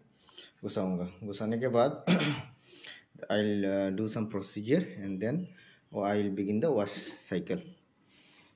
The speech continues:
तो ऐसा है, देखिए, ऐसा है, ठीक है ना, ऐसा करके है।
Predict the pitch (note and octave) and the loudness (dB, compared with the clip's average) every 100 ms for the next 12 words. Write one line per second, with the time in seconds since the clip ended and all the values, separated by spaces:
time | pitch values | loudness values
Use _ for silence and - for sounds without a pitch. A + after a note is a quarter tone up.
0 | - - G2+ A2+ G2+ F#2+ F#2 - G#2+ - | -10 -6 -4 -2 -2 -2 -4 -6 -12 -12
1 | - - - - - F2 - - - - | -18 -20 -12 -8 -4 -4 -6 -14 -20 -20
2 | _ _ _ _ _ _ _ _ _ _ | _ _ _ _ _ _ _ _ _ _
3 | _ _ - - G#2 B2 C#3+ - - - | _ _ -18 -10 -2 0 0 -4 -14 -16
4 | - F2+ F#2+ - F#2+ D3+ | -10 -6 -6 -6 -6 -6